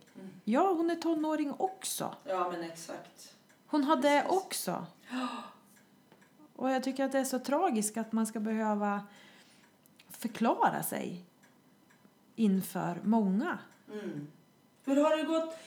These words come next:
Speaker 1: Det, då kommer jag ju osökt in på det här. Eran, alltså, den, de som finns runt omkring er.
Speaker 2: Ja.
Speaker 1: I släkt, vänner och så.
Speaker 2: Ja.
Speaker 1: Är det någonting där du skulle vilja berätta? Hur ni har blivit bemött med era, era tankar?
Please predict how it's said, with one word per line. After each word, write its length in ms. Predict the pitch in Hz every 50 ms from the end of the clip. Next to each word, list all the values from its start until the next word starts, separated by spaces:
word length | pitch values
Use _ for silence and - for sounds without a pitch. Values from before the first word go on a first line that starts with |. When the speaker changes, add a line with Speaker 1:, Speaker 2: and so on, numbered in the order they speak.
| - - - - _ -
Speaker 1:
Det, 200 | - 311 339 - -
då 120 | 320 339
kommer 280 | - 330 320 320 294 277
jag 120 | 262 254
ju 100 | 254 247 240 240 220 226
osökt 580 | 226 214 185 - - 220 208 208 208 - - 180
in 200 | 175 180 180 185
på 100 | 202 190
det 100 | 175 165
här. 280 | 160 156 156 156 156 - - - - - _ _ _ _ -
Eran, 720 | - 262 247 226 220 214 - 220 220 220 220 220 220 - -
alltså, 300 | 220 220 214 - - 226 220 220 190 190 - - -
den, 280 | 233 233 233 233 226 220
de 160 | 269 277 269
som 160 | 262 294 285 254
finns 240 | 294 285 262 254
runt 220 | 262 285 262 254 277
omkring 460 | 285 262 - 370 427 - - 294 285
er. 280 | - - - - - - - - - -
Speaker 2:
Ja. 260 | 247 247 220 202 202
Speaker 1:
I 40 | 220
släkt, 580 | 226 220 240 277 - - - - - - - - 165 165
vänner 600 | 170 220 233 240 233 226 214 202 196 190 190 -
och 40 | 185 -
så. 100 | - 226
Speaker 2:
Ja. 200 | 202 185 170 185
Speaker 1:
Är 160 | 202 208 214
det 60 | 220
någonting 460 | 220 247 240 - 285 330 339 330 269 247
där 380 | 302 349 392 403 370 311 -
du 80 | 233 220
skulle 280 | 226 - 220 208 208
vilja 260 | 202 190 190 190 185 175
berätta? 400 | 165 175 165 165 165 165 - 180
Hur 240 | 175 175 180 214 214
ni 240 | 214 220 294 359 349
har 100 | 285 226 208
blivit 280 | 202 202 202 190 180
bemött 500 | 185 185 180 180 170 175 175 175 - -
med 180 | 196 190 185 190
era, 360 | 185 175 170 170 170 170 170 170 - - - - - - - _ _ _
era 220 | - 196 196 214 -
tankar? 760 | - - 185 165 - - - - - - - - - - -